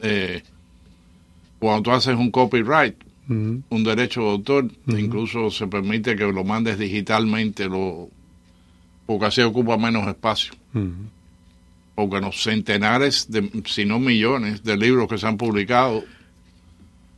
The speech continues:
Speaker 1: y todos están en
Speaker 2: Sí, y creo que ellos reciben también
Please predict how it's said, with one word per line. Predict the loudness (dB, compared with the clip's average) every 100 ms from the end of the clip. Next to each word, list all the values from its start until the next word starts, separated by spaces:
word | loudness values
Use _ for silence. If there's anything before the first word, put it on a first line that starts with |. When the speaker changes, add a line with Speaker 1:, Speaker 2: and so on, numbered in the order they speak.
| -20 -20 -20 _
Speaker 1:
y | -4
todos | 2 6 8 6
están | 4 2 2 0 0
en | 0
Speaker 2:
Sí, | 0 4
y | 4 6 4
creo | 10 12 12
que | 12
ellos | 12 12
reciben | 10 6 4 4
también | 4 2 4 4 4